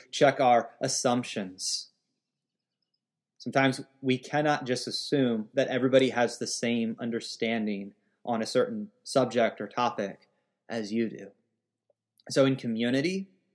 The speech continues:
this takes humility, it takes curiosity, and a, and a willingness to learn from the other. Guess what? We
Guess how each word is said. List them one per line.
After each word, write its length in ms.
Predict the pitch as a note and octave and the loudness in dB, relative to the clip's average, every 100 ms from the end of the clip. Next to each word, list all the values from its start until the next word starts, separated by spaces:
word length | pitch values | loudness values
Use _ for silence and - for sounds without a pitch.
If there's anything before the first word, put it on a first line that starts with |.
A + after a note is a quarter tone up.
| _ _ _ - | _ _ _ -6
this 140 | B2+ - | -4 2
takes 240 | C3 - | 0 0
humility, 800 | - A#2 A2+ A#2 D#3 - G3+ G#3 - _ _ _ - - | -6 -4 0 0 0 -2 -4 -4 -8 _ _ _ -16 -10
it 100 | C3 | -6
takes 280 | B2 - - | -6 -6 -8
curiosity, 1000 | - C3+ A#2+ C#3 F3 - A2 G#2+ A2 - _ - | 0 0 2 0 -2 -2 -2 -2 -4 -8 _ -8
and 160 | B2 | -6
a, 180 | A#2+ - | -6 -6
and 400 | A2+ A2+ A2 A2+ | -8 -6 -6 -4
a 60 | A#2 | -2
willingness 640 | A#2+ C3+ F3+ F#3+ D3+ C3 | 2 4 4 0 -2 -4
to 120 | - | -6
learn 520 | G#2+ G#2+ C3 A2+ G#2 G#2 | -6 -4 -2 -2 -4 -6
from 360 | A2+ G#2+ G#2 G2 _ - | -4 -4 -6 -10 _ -8
the 160 | A2 A2+ | -2 0
other. 300 | A2 F2+ - _ _ _ _ _ _ _ _ _ _ _ _ _ _ - | 0 -4 -12 _ _ _ _ _ _ _ _ _ _ _ _ _ _ 0
Guess 280 | B2 - - | 0 0 2
what? 300 | A#2+ G2+ - - _ _ _ _ _ _ _ _ _ - | 2 2 -6 -20 _ _ _ _ _ _ _ _ _ -8
We 480 | A#2 B2+ E3 F#3 | 0 2 2 0